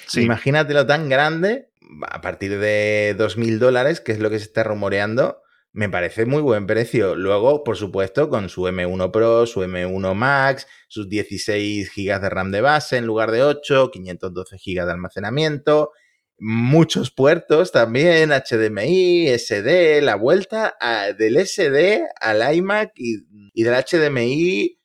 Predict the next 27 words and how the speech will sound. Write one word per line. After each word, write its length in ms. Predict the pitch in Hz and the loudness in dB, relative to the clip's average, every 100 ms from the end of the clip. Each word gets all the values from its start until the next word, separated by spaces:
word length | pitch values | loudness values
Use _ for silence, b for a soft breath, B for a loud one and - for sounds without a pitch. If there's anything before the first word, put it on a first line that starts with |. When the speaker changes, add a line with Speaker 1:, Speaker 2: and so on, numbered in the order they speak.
| _ - | _ -6
Speaker 2:
eh, 340 | 110 104 101 101 | -2 -2 -2 0
U 140 | 120 | 0
S 160 | 117 117 | 0 0
B 140 | 110 | -2
C, 440 | 110 135 147 135 110 | 0 2 2 0 -6
supongo 320 | 110 101 110 | -6 -2 -2
que 60 | 110 | -2
tendrá, 560 | 101 110 107 98 98 65 52 | -2 0 0 0 -2 -4 -4
eh, 380 | 85 80 78 87 - | -4 -4 -4 -6 -10
también 280 | 95 101 | -10 -10
un 40 | 104 | -8
cholón 360 | - 101 110 | -4 -2 -2
y, 380 | 107 98 95 95 | -4 -12 -10 -6
eh, 280 | 95 90 90 - | -4 -4 -6 -4
Thunderbolt 420 | 113 107 101 95 | -4 -2 -4 -4
cuatro. 640 | 110 117 110 - 107 104 107 | 0 0 0 -2 0 0 0
Speaker 1:
Sí, 220 | - 123 | -2 -4
cuatro 220 | 123 135 | -2 -4
o 40 | 117 | -6
cinco 260 | 113 110 107 | -6 -6 -4
puertecitos, 600 | 101 104 - 104 120 113 | -4 -6 -6 -4 -4 -2
no 60 | |
se 80 | 107 | 0
los 100 | 107 | 0
Speaker 2:
El, 60 | 104 | 0
Speaker 1:
salta 240 | 101 95 | -2 -4
nadie. 300 | 98 123 120 | -2 0 -2